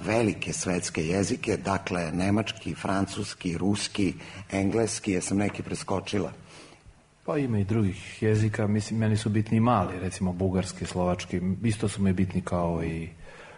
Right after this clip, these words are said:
Speaker 2: kao i veliki jezik-, jezici.
Speaker 1: E, Dragan piše i prozu,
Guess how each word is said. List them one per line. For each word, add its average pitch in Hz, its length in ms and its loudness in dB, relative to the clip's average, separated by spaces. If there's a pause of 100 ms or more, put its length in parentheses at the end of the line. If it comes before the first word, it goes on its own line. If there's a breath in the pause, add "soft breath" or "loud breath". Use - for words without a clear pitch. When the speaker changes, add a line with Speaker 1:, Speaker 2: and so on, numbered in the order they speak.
(100)
Speaker 2:
kao 90 220 0
i 90 40 2
veliki - 360 -4
jezik-, - 280 -10 (380)
jezici. - 440 -8 (640 loud breath)
Speaker 1:
E, - 160 -2
Dragan 113 380 4
piše 101 360 2
i 90 60 -2
prozu, 120 640 4